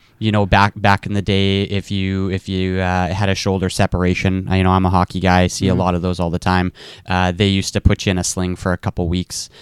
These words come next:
Speaker 1: and, uh, and kind of rest it. And then as things healed, then you move forward. But, but nowadays, um,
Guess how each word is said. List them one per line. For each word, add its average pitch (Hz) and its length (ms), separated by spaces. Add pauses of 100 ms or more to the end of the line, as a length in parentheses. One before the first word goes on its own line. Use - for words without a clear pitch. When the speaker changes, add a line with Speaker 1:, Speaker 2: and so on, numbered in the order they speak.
(160)
Speaker 1:
and, 92 480
uh, 85 340
and 90 280
kind 90 160
of - 80
rest 92 320
it. 95 180 (260)
And 90 200
then 90 160
as 90 180
things 90 280
healed, 90 360
then 90 220
you 87 120
move 87 200
forward. 90 400 (560)
But, 113 200
but 104 280
nowadays, 101 760
um, 92 560